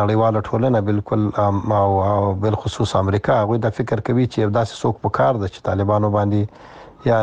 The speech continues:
نفوذ ولري یا طالبانو ته خپله خبره ورسوي. یعنی اوس وخت کې داسې فکر کیږي چې دوی د طالبانو او پاکستان له اړیکو نه ډېر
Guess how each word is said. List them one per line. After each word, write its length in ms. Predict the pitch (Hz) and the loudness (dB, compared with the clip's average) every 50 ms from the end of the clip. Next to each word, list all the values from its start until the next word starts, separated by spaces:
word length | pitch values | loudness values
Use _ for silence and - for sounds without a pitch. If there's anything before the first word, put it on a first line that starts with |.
| 104 104 | 0 -2
نفوذ 320 | 98 - 143 135 120 127 127 | -2 0 0 0 2 2 2
ولري 380 | 123 117 120 117 117 120 117 | 2 2 0 0 2 2 2
یا 160 | 117 110 104 98 95 - 104 | 2 2 0 0 -2 -2 -2
طالبانو 400 | 98 101 98 104 104 104 104 95 | 0 0 0 2 2 2 0 0
ته 240 | - - 98 95 - - | 0 0 -2 -2 -2 -2
خپله 220 | - 107 98 98 | -2 -2 -2 -2
خبره 420 | 92 - - 98 107 110 107 101 98 104 - - - - - - - - - - 120 120 | -2 -2 -2 0 2 2 2 0 0 -2 -6 -12 -20 -20 -20 -20 -20 -14 -8 -4 0 2
ورسوي. 540 | 123 117 117 110 - - 117 107 117 127 123 - - - - - - - 113 117 110 | 2 2 2 0 -2 -2 0 0 0 0 -2 -6 -14 -20 -20 -16 -10 -6 -2 0 0
یعنی 160 | 104 98 104 | 0 2 2
اوس 200 | 104 107 110 - - - - - | 2 0 0 -2 -4 -10 -6 -4
وخت 200 | 123 117 - - | -2 -2 -2 -2
کې 60 | - 113 113 | 0 0 0
داسې 120 | 107 - - - | -2 -2 -4 -4
فکر 160 | - 123 110 - | -2 -2 -2 0
کیږي 200 | - 131 120 120 110 - | 0 0 0 0 0 -2
چې 60 | 110 104 | -2 0
دوی 240 | 113 120 117 117 117 - - - - - - - - 98 | 2 2 2 2 0 -2 -6 -16 -20 -20 -12 -6 -2 -2
د 100 | 104 101 - | -2 0 0
طالبانو 560 | 110 104 104 104 104 110 107 110 113 110 110 104 104 | 0 0 2 2 2 2 2 2 2 2 2 2 2
او 100 | 104 98 101 101 98 98 98 101 98 104 - | 2 2 2 2 2 2 0 0 -2 -2 -4
پاکستان 460 | 110 104 - - - 120 113 113 113 | -4 -4 -4 -4 -2 0 2 2 2
له 60 | 110 107 104 107 | 2 2 2 2
اړیکو 240 | 113 107 - 117 110 110 | 0 0 0 0 0 0
نه 120 | 110 110 - - - - - - - - _ - | 0 -2 -4 -10 -20 -20 -20 -20 -20 -20 _ -8
ډېر 400 | - - 113 110 104 113 113 | -4 -2 0 0 2 2 0